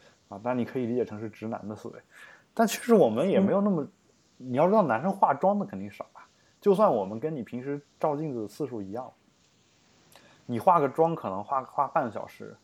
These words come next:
Speaker 1: 男的化，男的顶多就拍个爽肤色走。那个
Speaker 2: 对。
Speaker 1: 这个时候你，
Speaker 2: 就
Speaker 1: 你，你照，你化妆你总得照镜子吧？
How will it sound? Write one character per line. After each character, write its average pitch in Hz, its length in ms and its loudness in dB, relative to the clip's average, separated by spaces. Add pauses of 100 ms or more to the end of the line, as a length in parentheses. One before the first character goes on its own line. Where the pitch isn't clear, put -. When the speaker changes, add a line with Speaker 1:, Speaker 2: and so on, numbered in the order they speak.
(1800)
Speaker 1:
男 117 200 0
的 143 80 0
化， 135 380 -2 (300)
男 120 180 -4
的 151 80 0
顶 113 180 -4
多 135 140 2
就 143 80 0
拍 143 220 -4
个 139 60 0
爽 98 180 -4
肤 131 100 -6
色 131 200 -4
走。 - 260 -8 (640)
那 131 140 -6
个 113 180 0 (680)
Speaker 2:
对。 226 500 10 (800)
Speaker 1:
这 226 120 4
个 170 100 8
时 - 200 6
候 330 100 12
你， 127 500 -4
Speaker 2:
就 170 120 -8
Speaker 1:
你， - 20 -20 (140)
你 117 40 -2
照， 180 220 6
你 131 140 -2
化 190 180 8
妆 185 240 6
你 120 80 0
总 120 100 0
得 131 120 0
照 131 180 2
镜 131 160 -6
子 160 80 0
吧？ - 180 -8